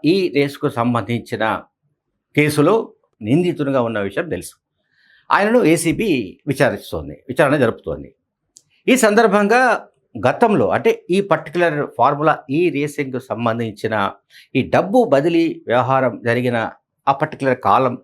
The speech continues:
ఏదైతే ఉందో, ఆ సి-, ఆ, ఆ టైమ్, ఆ సంవత్సరాలకు సంబంధించి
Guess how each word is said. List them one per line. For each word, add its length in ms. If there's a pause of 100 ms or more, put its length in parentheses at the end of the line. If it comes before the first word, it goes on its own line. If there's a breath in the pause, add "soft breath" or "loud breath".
ఏదైతే 300
ఉందో, 220
ఆ 140
సి-, 280
ఆ, 360 (340 soft breath)
ఆ 40
టైమ్, 480 (600)
ఆ 220
సంవత్సరాలకు 560
సంబంధించి 840